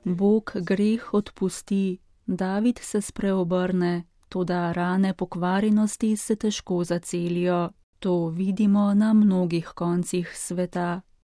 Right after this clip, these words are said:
David se je moral kasneje res spopasti s sinom Absalomom, ki je bil že pokvarjen in se je začel vojskovati proti očetu. A kralj je zbral vse svoje in se odločil zbežati iz mesta.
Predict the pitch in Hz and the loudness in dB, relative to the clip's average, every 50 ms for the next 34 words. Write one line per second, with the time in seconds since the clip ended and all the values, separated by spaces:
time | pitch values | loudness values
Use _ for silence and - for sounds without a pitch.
0 | _ _ - 208 202 202 208 214 220 247 262 254 - - - - 208 202 196 202 | _ _ 0 0 2 2 0 0 0 0 0 -2 -2 -4 -4 -2 0 2 4 4
1 | 202 214 220 226 220 214 - 190 185 - - 208 196 196 202 208 208 208 208 208 | 4 4 4 2 0 0 0 -2 -4 0 0 0 0 2 2 2 2 2 2 0
2 | 226 220 208 - - - - 185 180 - 185 185 185 185 - - - 214 208 208 | 0 0 -2 -2 -6 -6 -6 -6 -4 -4 -4 -4 -4 -4 -4 -4 0 0 0 0
3 | - - - 226 226 226 240 226 214 196 190 190 - - - - 190 185 185 185 | -2 -2 2 4 4 6 6 6 4 4 2 0 -4 -6 -6 -4 -2 -2 0 0
4 | 185 185 185 185 185 180 180 - _ - - 185 180 180 170 185 180 185 185 185 | 0 0 0 0 0 0 -2 -4 _ -6 -4 -4 -2 -2 -2 -2 0 0 0 -2
5 | 185 180 202 202 202 - 214 208 - - 185 180 180 185 185 202 196 202 202 - | -2 0 0 0 0 0 -4 -4 -2 -2 -2 0 0 0 0 2 4 4 4 4
6 | 202 202 196 - - 202 196 190 185 196 190 - - - 220 220 220 220 208 214 | 2 2 0 0 0 -2 -2 -2 -2 -2 -4 -4 -2 0 0 2 2 2 2 2
7 | 208 208 - - - 226 214 185 180 175 175 175 - 208 190 - - 190 185 - | 2 2 0 -2 -4 -2 -2 0 0 -2 -2 -2 -2 -4 -4 -2 -2 -4 -4 -2
8 | - 190 185 180 180 180 - - 190 175 175 175 - 185 180 175 165 170 - _ | -2 -2 0 0 -2 -4 -4 -4 -2 -2 -4 -2 -2 0 0 0 0 -2 -8 _
9 | _ _ _ - 190 185 175 - - 202 190 180 180 185 185 185 190 196 185 185 | _ _ _ -6 -4 -4 -6 -6 -6 -4 -4 -2 -2 -2 -2 -2 -2 -2 0 0
10 | 185 180 185 175 - 190 190 196 202 196 - 190 185 - - 208 208 202 - - | 0 -2 -4 -4 -2 -2 0 0 0 0 0 -2 -2 -2 -2 -2 -2 -2 -4 -6
11 | 180 180 185 190 196 202 208 208 208 208 - 214 208 202 - - 208 196 196 185 | -4 -2 0 0 2 2 2 2 0 0 2 2 2 2 2 0 0 0 0 0
12 | 175 202 202 208 220 226 - - - 233 226 214 214 208 208 196 226 220 - 185 | 0 2 2 2 2 2 0 0 0 2 2 2 0 0 0 -2 -2 0 0 -2
13 | 180 180 180 175 - 202 196 190 175 - 190 185 180 185 180 - - - 185 185 | -2 -2 -4 -2 -2 -2 -2 -2 0 0 0 0 2 0 -2 -4 -6 -4 -2 -2
14 | 180 180 185 | -2 -2 -4